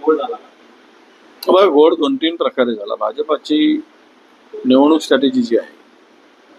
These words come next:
Speaker 2: या प्रत्येक राज्याचं आपण हे जर पाहिलं की विरोधकांना पूर्णतः नामशेष करायचं, म्हणजे पाच दहा वर्ष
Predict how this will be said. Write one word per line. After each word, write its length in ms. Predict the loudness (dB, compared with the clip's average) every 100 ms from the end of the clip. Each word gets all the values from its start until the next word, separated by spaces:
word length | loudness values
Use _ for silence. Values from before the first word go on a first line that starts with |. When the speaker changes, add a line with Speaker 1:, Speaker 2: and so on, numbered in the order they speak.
| -20 _ _ _ -20 -20 -20 -20 -8 0
Speaker 2:
या 420 | 4 4 4 2 0 -8 _ -10
प्रत्येक 320 | -6 0 2
राज्याचं 440 | 2 2 2 2
आपण 220 | 0 0 -4
हे 140 | -2
जर 140 | -2
पाहिलं 320 | -2 -2 -4 -10
की 400 | -10 -10 -10 -2
विरोधकांना 760 | 2 4 2 0 0 0 -2 -4 _
पूर्णतः 420 | -4 0 0 2 2
नामशेष 420 | 2 0 -4 -6
करायचं, 300 | -4 -4 -4
म्हणजे 140 | -4
पाच 240 | 0 0 2
दहा 120 | 0
वर्ष 260 | 0 -2